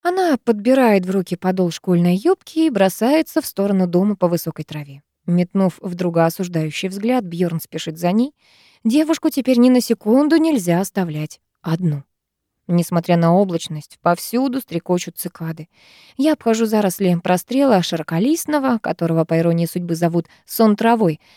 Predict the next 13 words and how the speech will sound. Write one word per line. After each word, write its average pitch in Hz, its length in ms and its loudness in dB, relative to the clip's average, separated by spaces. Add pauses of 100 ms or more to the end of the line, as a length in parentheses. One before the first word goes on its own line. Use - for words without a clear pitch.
(100)
ступаю 240 400 2
на 175 120 4
узкую 175 280 -2
тропинку 285 520 -2
и 220 40 2
замечаю, 190 480 2
что 226 160 -4
мои 220 160 2
школьные 180 680 2 (340)
Оксфорды 185 680 -2
уже 190 420 0 (100)
порядочно 226 540 -2
запылились. 247 680 0